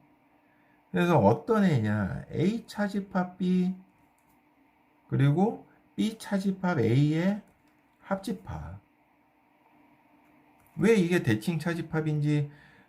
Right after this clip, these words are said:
어, 식에서는 이제 대칭이 되어 있는 상태로 보이잖아. 그치? 이거를 벤 다이어그램으로 그려보면은 훨씬 이해하기가 쉽겠죠. A 차집합 B면 어디야?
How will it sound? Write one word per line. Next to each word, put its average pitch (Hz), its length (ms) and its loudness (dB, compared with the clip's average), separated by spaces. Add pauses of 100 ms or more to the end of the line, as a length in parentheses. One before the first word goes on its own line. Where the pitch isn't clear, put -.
어, 127 100 -2
식에서는 190 720 0
이제 117 200 -2
대칭이 196 1080 2
되어 127 400 2
있는 151 340 -2
상태로 147 680 -4
보이잖아. 170 580 -2
그치? 175 380 -6 (420)
이거를 175 400 2
벤 98 260 2
다이어그램으로 151 880 2
그려보면은 123 680 -2 (540)
훨씬 185 360 0
이해하기가 110 680 0 (280)
쉽겠죠. - 760 -8 (1300)
A 185 260 4
차집합 190 520 -2
B면 180 280 2
어디야? 87 460 -6